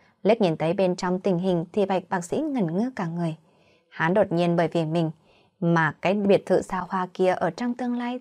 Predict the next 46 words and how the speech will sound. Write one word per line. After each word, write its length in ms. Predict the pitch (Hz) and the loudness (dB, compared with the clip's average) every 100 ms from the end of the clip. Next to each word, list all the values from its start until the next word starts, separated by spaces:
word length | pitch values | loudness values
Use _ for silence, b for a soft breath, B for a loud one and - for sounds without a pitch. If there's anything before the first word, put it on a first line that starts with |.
| - | -4
cảm 200 | 170 - | -4 -2
thấy 240 | 156 175 - | -6 -6 -2
vô 140 | 170 | -2
cùng 220 | 170 156 131 | 0 -4 -4
lo 220 | 165 175 | -6 -4
lắng. 300 | 170 165 240 b b b b b b b | -4 -4 -8 b b b b b b b
Nhà 200 | - 220 | 0 2
của 120 | 208 214 | 2 2
hắn 160 | 208 | 0
trống 280 | 254 220 285 | 2 0 -2
trải 200 | 320 220 175 | -2 -4 -2
chỉnh 240 | 202 175 | 0 0
tề, 220 | 180 180 170 b b b - | 0 -2 -2 b b b -2
mà 140 | 170 | 0
nhà 200 | 165 160 | 2 0
của 140 | 160 | 0
nàng 240 | 160 165 156 - _ - | 0 0 -4 -10 _ 2
thì 100 | 175 | 4
lại 180 | 165 | 4
xốc 200 | - 269 | 0 -8
xếch 260 | - 294 - | -6 -8 -6
chật 140 | - - | -8 -8
chội, 240 | - 165 - b b b b | -6 -6 -6 b b b b
rất 260 | - 226 | 2 4
là 100 | 208 | 4
nhiều 260 | 165 160 160 | 2 0 -2
sách, 220 | 156 277 b b b _ | -4 -8 b b b _
rất 260 | - 240 | 4 4
là 140 | 196 170 | 4 0
nhiều 240 | 160 160 | 2 0
sức, 240 | 151 285 294 _ _ _ _ | -2 -4 -6 _ _ _ _
đồ 180 | 214 220 | 6 6
loại 160 | 214 185 | 4 2
màu 260 | 202 202 | 0 0
sắc, 200 | 190 320 - _ _ _ | -4 -10 -12 _ _ _
chất 200 | 220 240 | 2 2
thải 180 | 190 160 | 0 0
cũng 220 | - 233 | 0 -2
tràn 220 | - 160 | -2 -2
đầy 200 | 160 151 | -2 -4
rực 180 | 147 165 | -4 -6
rỡ. 200 | - - 247 - b b b b b | -4 -8 -8 -12 b b b b b
Hắn 360 | - 165 185 | -2 2 2
trông 180 | 220 185 | 2 0
thấy 180 | 175 170 | 0 -2
mà 120 | 240 | 0